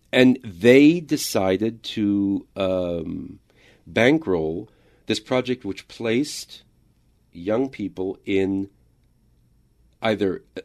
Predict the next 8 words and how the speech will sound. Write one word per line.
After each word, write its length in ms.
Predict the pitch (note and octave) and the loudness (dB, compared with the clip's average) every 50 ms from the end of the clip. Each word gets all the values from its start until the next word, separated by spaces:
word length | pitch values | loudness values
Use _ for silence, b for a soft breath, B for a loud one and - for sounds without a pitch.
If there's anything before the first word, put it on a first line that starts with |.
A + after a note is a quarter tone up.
| _ - | _ -10
assistant 540 | - - - - F3 D#3+ D#3+ - D#3+ D#3 D3+ | -8 -6 -4 -4 -4 -4 -4 -4 -4 -4 -2
conductor 420 | - C#3+ C3 C3+ C3+ C3+ - C#3+ | -2 -4 -4 -4 -4 -4 -6 -6
or 160 | - - F#2+ | -4 -4 -4
associate 460 | F#2 F#2 - - C3+ C3+ C3 - C3 - | -4 -4 -4 -4 -4 -4 -4 -8 -10 -8
conductor, 340 | B2+ A#2+ A#2 A#2 - - | -8 -8 -8 -8 -8 -10
but 180 | A#2+ G#2 G#2 G2 - | -6 -6 -6 -6 -6
even 300 | - C3+ D3+ D3+ C#3+ C3 | -6 -4 -2 0 0 -2
conducting 600 | C3 - B2 A2 G2 - B2 - - - A#2 G#2+ | -2 -2 -4 -2 -2 -2 -4 -4 -4 -4 -4 -4